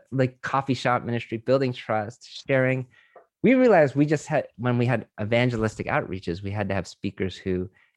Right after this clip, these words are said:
would share vulnerably and then show how Jesus authentically met them in that. And sort of when they had the cultural limelight of the day, eighties and nineties, what was the critique about the Christian faith? Sure, there were still,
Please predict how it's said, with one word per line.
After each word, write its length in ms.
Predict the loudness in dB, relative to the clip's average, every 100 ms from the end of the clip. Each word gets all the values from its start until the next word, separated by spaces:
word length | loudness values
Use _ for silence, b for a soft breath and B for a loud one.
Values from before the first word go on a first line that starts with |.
| -6
would 140 | -4
share 420 | -4 -2 2 4
vulnerably 800 | 4 2 2 0 -2 -6 -12 -12 -6
and 100 | -2
then 100 | -2
show 260 | 0 -2
how 140 | 0 -4
Jesus 440 | -2 -4 -4 -8 -10
authentically 480 | -8 -8 -8 -10
met 220 | -8 -10 -12
them 100 | -14
in 160 | -12 -10
that. 240 | -10 -10 _ b b b b b b b 0
And 320 | 2 2 2
sort 160 | 4
of 60 | 6
when 140 | 6
they 80 | 4
had 120 | 4
the 40 | 2
cultural 340 | 2 2 2
limelight 300 | 2 2 2
of 80 | 0
the 60 | 0
day, 220 | -2 0
eighties 380 | 0 2 2 0
and 120 | -2
nineties, 640 | -2 -2 -2 -4 -8 -12 _ _ _
what 160 | 0 0
was 100 | 2
the 100 | -2
critique 340 | -2 -2 -2
about 240 | 2 0 0
the 80 |
Christian 260 | -4 -4 -6
faith? 320 | -2 -2 -2 _ b b b -12
Sure, 260 | 0 4
there 140 | 6 6
were 100 | 4
still, 480 | 2 4 4 2